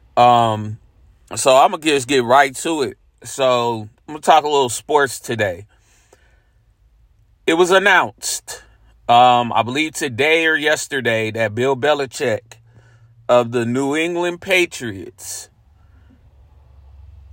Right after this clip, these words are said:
will step down as head coach, a mutual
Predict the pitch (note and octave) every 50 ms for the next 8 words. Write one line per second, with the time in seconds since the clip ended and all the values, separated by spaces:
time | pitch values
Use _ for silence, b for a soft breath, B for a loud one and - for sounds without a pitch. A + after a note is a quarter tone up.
0 | - - - - - - A#2+ C3 C#3+ C#3 - - - - D3+ D#3 C#3 B2+ A2+ C#3
1 | D#3 D#3+ D#3 D3 C#3 C3+ C3 A#2 A#2+ A#2 - D3 C#3+ C3 A2+ - - D3+ C3 A2
2 | F#2+ - A2+ A2 A2+ A2+ B2 C#3+ D3+ C#3 - C#3+ D3 C#3 C#3+ C#3 C#3 C3+ C3 C3+